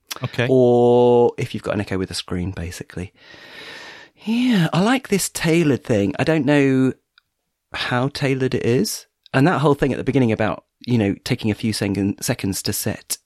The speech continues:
Speaker 2: it up. Set what up? Anyway.
Speaker 1: Yeah, yeah.
Speaker 2: Yep.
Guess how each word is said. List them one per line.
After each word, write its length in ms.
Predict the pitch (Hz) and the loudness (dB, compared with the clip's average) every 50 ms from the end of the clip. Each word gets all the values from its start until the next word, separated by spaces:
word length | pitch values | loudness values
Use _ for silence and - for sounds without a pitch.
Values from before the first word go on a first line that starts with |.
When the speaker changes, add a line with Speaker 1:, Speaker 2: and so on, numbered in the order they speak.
| _ _ | _ _
Speaker 2:
it 480 | - 107 - - _ - - - - - _ _ | -6 -6 -6 -6 _ -8 -8 -8 -8 -14 _ _
up. 400 | - 113 101 87 - - _ - - _ _ | -8 -6 -6 -6 -8 -12 _ -20 -20 _ _
Set 280 | _ - - - - - | _ -8 -6 -6 -6 -6
what 300 | 120 117 120 143 - - | -8 -8 -8 -8 -8 -12
up? 300 | 156 - - _ _ _ _ _ _ _ _ - | -14 -14 -14 _ _ _ _ _ _ _ _ 0
Anyway. 240 | 147 131 98 101 - _ _ _ _ _ _ _ _ _ _ _ | 0 0 0 -2 -10 _ _ _ _ _ _ _ _ _ _ _
Speaker 1:
Yeah, 260 | 139 135 123 113 110 - - _ _ _ _ _ | 0 0 0 0 -2 -4 -10 _ _ _ _ _
yeah. 200 | 117 113 107 101 - _ _ _ _ _ _ _ _ | -6 -4 -4 -6 -12 _ _ _ _ _ _ _ _
Speaker 2:
Yep. 140 | - - - | -10 -10 -10